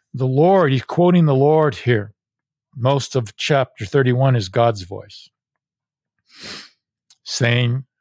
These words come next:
"Don't weep. I know you're weeping as you go into captivity, but I'm gonna bring you back." But that's not how I'm reading it. I'm reading it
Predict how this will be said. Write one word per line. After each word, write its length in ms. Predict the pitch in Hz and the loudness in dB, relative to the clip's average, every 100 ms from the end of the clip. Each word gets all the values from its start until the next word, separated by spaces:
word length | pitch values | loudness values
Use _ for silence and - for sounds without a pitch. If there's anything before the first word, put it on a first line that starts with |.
| _ _ 120 | _ _ -4
"Don't 360 | 131 143 156 | 0 0 0
weep. 320 | 139 143 143 | 0 0 0
I 100 | 139 | 0
know 180 | 135 147 | 2 2
you're 200 | 151 151 | 2 2
weeping 400 | 139 151 151 117 | 4 2 0 0
as 180 | 123 104 | 0 -2
you 60 | 120 | 0
go 180 | 131 | 0
into 140 | 135 131 | 0 0
captivity, 640 | 123 120 - 135 127 123 | -2 -4 -2 -2 0 -2
but 160 | 113 127 | -2 -2
I'm 180 | 139 143 | 0 0
gonna 180 | 143 | 0
bring 260 | 131 127 131 | 0 0 0
you 120 | 131 | -2
back." 300 | 123 107 107 _ _ _ _ _ _ _ _ _ _ _ _ | -4 -8 -14 _ _ _ _ _ _ _ _ _ _ _ _
But 100 | 117 | -4
that's 200 | 139 - | -2 0
not 160 | 143 | -2
how 200 | 98 120 | 0 0
I'm 260 | 113 120 120 | 0 0 0
reading 320 | 113 110 113 | 0 0 -2
it. 100 | 110 | -2
I'm 240 | 120 127 127 | 0 0 2
reading 380 | 131 127 120 | 2 2 0
it 100 | 113 | -2